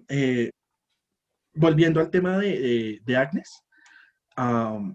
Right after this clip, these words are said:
yo también me he puesto como, como a leer y toda la vaina.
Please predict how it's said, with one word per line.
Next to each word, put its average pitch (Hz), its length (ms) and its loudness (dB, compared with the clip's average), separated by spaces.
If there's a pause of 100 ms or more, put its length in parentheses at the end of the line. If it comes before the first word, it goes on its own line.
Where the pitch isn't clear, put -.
yo 151 160 0
también 170 460 2
me 175 140 -4
he - 20 -8
puesto 180 300 -8
como, 190 340 -4
como 160 220 -6
a 127 40 -2
leer 120 360 -2
y 156 160 -4
toda 135 180 -8
la 143 140 -4
vaina. 127 360 -6